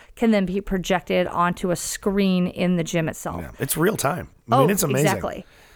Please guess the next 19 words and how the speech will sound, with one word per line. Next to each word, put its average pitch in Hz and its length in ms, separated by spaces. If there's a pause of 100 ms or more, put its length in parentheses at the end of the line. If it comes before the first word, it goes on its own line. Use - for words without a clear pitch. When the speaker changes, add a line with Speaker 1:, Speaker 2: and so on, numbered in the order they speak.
Speaker 1:
They 220 200
can 226 160
see 254 180
exactly 214 720
on 208 220
that 208 200
board. 190 500
Um, 190 260
it's - 180
usually 330 260
color-based, 247 720
so - 160
they 208 140
can 214 160
Speaker 2:
Right. 185 100
Speaker 1:
kind 208 160
of 190 80
tell 202 260
the, 196 140